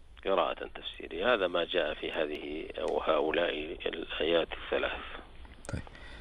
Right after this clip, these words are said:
Speaker 2: هل هنالك من غريب الإعراب فيها أو؟
Speaker 1: آه، آه، ربما نأتي إليه إن شاء الله في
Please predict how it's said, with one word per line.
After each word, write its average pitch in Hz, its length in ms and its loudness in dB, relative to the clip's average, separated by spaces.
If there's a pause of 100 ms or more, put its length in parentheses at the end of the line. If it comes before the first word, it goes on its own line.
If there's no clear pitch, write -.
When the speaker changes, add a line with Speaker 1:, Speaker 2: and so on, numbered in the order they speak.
(140)
Speaker 2:
هل 127 140 12
هنالك 135 300 12
من 117 200 12
غريب 110 280 12
الإعراب 98 480 4
فيها 101 500 0
أو؟ 90 60 -2 (1400)
Speaker 1:
آه، 85 1160 8 (800)
آه، 101 400 6 (100)
ربما 113 460 12
نأتي 120 360 10
إليه 107 220 6
إن 95 80 -2
شاء 113 180 2
الله 113 180 4
في 76 480 2